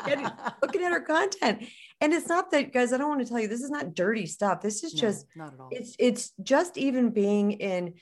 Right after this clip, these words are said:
Speaker 1: Susan's words and energy and, and vibration and listening to the things that she says, like, you already start to awaken, because you're going into an area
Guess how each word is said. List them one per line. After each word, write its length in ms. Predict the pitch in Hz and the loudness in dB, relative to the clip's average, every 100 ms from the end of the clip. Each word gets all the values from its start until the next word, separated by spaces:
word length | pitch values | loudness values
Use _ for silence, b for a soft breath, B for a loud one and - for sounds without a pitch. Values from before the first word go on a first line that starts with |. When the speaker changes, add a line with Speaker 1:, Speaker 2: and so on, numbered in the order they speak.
| b _ | b _
Speaker 1:
Susan's 460 | - 254 233 208 | -2 0 2 0
words 400 | 180 202 202 196 | 2 2 4 2
and 160 | 196 165 | -2 -4
energy 800 | - 185 202 180 190 170 160 - | -2 0 0 -2 -4 -2 -2 -4
and, 360 | 175 165 156 156 b b b _ | -4 -2 -2 -6 b b b _
and 280 | - 165 156 | -4 -2 -2
vibration 600 | 165 175 180 196 208 208 | 0 0 2 0 0 -2
and 160 | 165 160 | -2 0
listening 460 | 190 208 240 208 | -2 0 0 0
to 120 | 202 180 | -2 -4
the 120 | 165 | -4
things 340 | 165 185 180 | -2 -4 -4
that 120 | - | -6
she 220 | - - 170 | -6 -6 -6
says, 400 | - 185 180 185 | 0 4 4 2
like, 220 | 170 175 | 0 0
you 120 | 247 | 0
already 800 | 277 320 269 180 180 233 311 302 | 2 0 -2 -4 -2 0 0 -2
start 400 | 226 - 208 202 | -4 0 2 2
to 140 | - 240 | -2 -2
awaken, 520 | 190 202 208 214 196 | 0 2 2 2 0
because 320 | 185 - 196 | 0 -4 -4
you're 100 | 185 | -4
going 380 | 170 190 226 302 | -2 0 2 2
into 240 | 311 277 | -2 -2
an 140 | 226 202 | -2 0
area 540 | 185 180 175 165 175 | 2 4 6 4 2